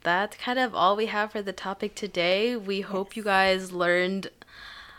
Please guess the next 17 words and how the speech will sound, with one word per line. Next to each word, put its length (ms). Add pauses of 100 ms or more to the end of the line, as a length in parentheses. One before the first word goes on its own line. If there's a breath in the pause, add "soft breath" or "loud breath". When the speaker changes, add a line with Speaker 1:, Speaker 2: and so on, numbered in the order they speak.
(460 loud breath)
Speaker 1:
um, 220
a 60
new 160
term 320
today. 500
If 100
there's 220
one 140
Speaker 2:
Yeah. 80
Speaker 1:
thing 120
you 100
took 220
from 280
this, 600 (140)
um, 720 (340)
episode 600
is 260